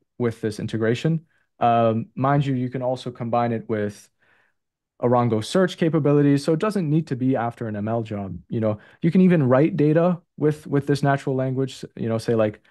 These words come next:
"Update this particular person to have attribute foo bar," for instance, or create an edge from person one to person two, right? So it's a really nice way to kind of manage a D B.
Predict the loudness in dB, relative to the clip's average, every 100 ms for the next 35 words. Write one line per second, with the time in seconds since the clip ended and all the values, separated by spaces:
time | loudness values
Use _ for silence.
0 | _ _ _ -4 -2 0 2 0 -2 -2
1 | -2 -2 -2 -2 -2 0 0 -2 -2 -4
2 | -6 -4 -6 -6 -6 -6 -6 -2 0 0
3 | -2 -6 -6 -10 -16 _ -8 -6 -6 -4
4 | -4 0 2 2 2 2 0 0 -4 -4
5 | -6 -4 -4 -4 -4 -6 -8 -8 -8 -10
6 | -12 -16 _ _ _ _ 0 0 0 0
7 | 2 4 4 4 2 0 -2 -2 -4 -4
8 | -2 -2 -2 -4 -6 -8 -8 -10